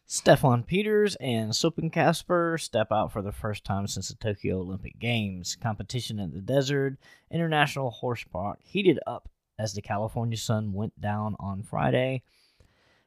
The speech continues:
and it was Olympic silver medalist Stefan Peters aboard his longtime mount, Sopen Kasper. I still can't say that. Who took home his first Grand Prix win since the Tokyo twenty twenty Olympics.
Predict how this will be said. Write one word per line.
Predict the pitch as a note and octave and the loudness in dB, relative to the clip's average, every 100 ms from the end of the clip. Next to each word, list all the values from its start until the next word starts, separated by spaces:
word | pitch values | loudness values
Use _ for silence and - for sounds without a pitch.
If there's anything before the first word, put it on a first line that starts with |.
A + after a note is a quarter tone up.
| _ | _
and | A#2 A#2 A#2 A#2 A#2 A2+ G2 | 0 2 2 -2 -4 -6 -6
it | A#2 F#2+ | -4 -4
was | G#2 | -6
Olympic | G2+ A2+ B2 C#3+ - | -4 -2 -2 -2 -2
silver | - A2 A2+ | -2 -2 -2
medalist | G#2+ G#2 G#2 G#2+ - | -2 -4 -4 -4 -4
Stefan | - A2+ A#2+ A2+ - G#2+ A2 G#2+ G2 - - | -2 -4 -2 -4 -2 -2 -2 -4 -6 -12 -18
Peters | - G#2 F#2+ G#2 G#2 | -8 -6 -6 -6 -8
aboard | G2 F#2+ F#2+ | -10 -10 -8
his | F#2+ F#2+ | -10 -10
longtime | G2 D3 D3+ C#3+ B2+ B2 | -4 -2 -2 0 0 0
mount, | A2 A2+ A2+ - _ _ | 0 -2 -4 -8 _ _
Sopen | - - C3+ - G2+ F#2+ | -12 0 0 2 -2 -4
Kasper. | - A2 - - - D#2+ D2+ - | -6 -6 -6 -8 -8 -8 -8 -14
I | _ _ | _ _
still | - - G2 | -12 -8 -4
can't | G2 - | -2 -4
say | - G1+ G#1 | -6 -10 -10
that. | A#1+ - _ _ _ _ _ - - - _ _ - | -12 -12 _ _ _ _ _ -14 -14 -14 _ _ 0
Who | B2+ A2+ | 2 4
took | C#3+ C#3 | 0 2
home | C#3 B2 | 0 0
his | - | -2
first | - F#3 - | 0 0 0
Grand | C3 D#3+ F3 - | 2 2 2 -2
Prix | D3 C#3+ | -2 -2
win | A#2+ A2+ A#2 A#2 | -2 -2 -4 -4
since | - G2 - | -6 -6 -6
the | - G2 | -10 -12
Tokyo | - A#2+ - A2 G#2 | -6 -6 -2 -2 -2
twenty | G#2+ - G2+ G2+ | -4 -4 -2 -4
twenty | - F#2+ F#2 | -4 -6 -4
Olympics. | F2 F#2+ F2 A#1 - - | -4 -6 -8 -10 -14 -18